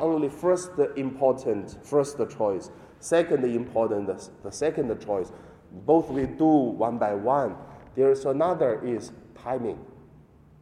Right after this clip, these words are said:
Each of us, we have downtime in our life, which means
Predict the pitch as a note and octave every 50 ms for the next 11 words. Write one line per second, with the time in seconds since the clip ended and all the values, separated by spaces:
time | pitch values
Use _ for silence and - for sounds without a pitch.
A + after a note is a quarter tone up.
0 | - _ _ - - - - - - - - - - - - A3 A#3 A3 - -
1 | - - F3 E3+ E3+ D#3 - C#3 D3+ D#3 D3+ D#3 - D3 C3+ B2+ D3+ D3+ D#3 D#3
2 | - - - - G3 F#3 E3+ C#3+ - - - - - - - - - - - -
3 | - - - - - - - - _ _ _ - _ _ - A2+ A#2 - A#2 C3
4 | C#3 B2+ B2 A#2+ A2 G#2+ D2 C#2 - - - - - A#2+ A2+ G#2+ G2+ F#2+ E2+ E2
5 | E2 E2+ - - - - - - - - A#2+ B2 - - G#2 G2 F#2 E2+ F2 F2+
6 | F#2+ G2 F2+ D#2+ D2 - - - G2+ C3+ C#3+ C3+ - - B2+ C3+ C#3 C3+ A#2+ A2
7 | G2 - -